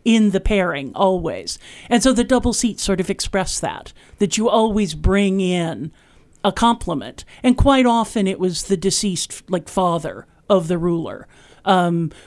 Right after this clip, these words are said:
who gave then value to, so that you're backed up by your ancestors. So if you sit with an ancestral mummy, you're not just there by yourself.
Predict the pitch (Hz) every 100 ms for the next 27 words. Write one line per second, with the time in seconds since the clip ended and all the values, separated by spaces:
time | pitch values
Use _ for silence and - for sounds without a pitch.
0 | - - - 233 190 143 196 214 196 165
1 | 180 175 151 175 185 175 165 156 151 185
2 | 165 135 - 175 170 - 160 - 180 -
3 | 185 - - 180 165 160 156 156 - -
4 | - - - - - - _ _ _ 190
5 | 175 185 160 - 196 - 175 165 147 -
6 | - 190 165 170 - 175 - 170 165 175
7 | 160 - - - _ _ _ _ _ -
8 | 180 180 202 196 202 185 170 180 175 175
9 | 160 165 156 143 - 175 160 151 - -